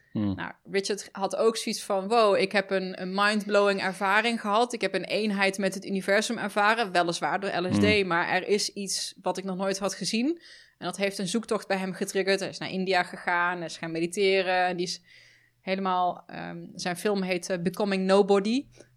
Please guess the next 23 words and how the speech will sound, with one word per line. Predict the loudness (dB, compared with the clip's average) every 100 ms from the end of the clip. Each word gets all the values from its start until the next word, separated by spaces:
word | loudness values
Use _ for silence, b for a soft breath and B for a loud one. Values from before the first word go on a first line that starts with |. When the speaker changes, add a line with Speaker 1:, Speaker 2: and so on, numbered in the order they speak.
| _
Speaker 2:
Dat | 0
Speaker 1:
Hmm. | 2
Speaker 2:
geeft | 4
misschien | 0 -6 -6
wel | -4
aan, | -2 -4
zeg | -6 -8
maar, | -6
wat | -6
zijn | -6 -10
proces | -8 -2 0 2 0
is. | -2 -4 -10 -14
Dus, | -12 -8 -6
eh, | -6
van | -6 -8
Harvard-docent | 0 0 0 -4 -2 -2 -2 -4 -6
naar, | -6 -8 -10
naar, | -8 -8 -8 -16
eh, | -20 -20
verlichtheid | -6 -2 -2 -2 -8 -2 0 0 -6
of | -10
niemand | -8 -6 -6 -4
zijn. | -2 -2 -4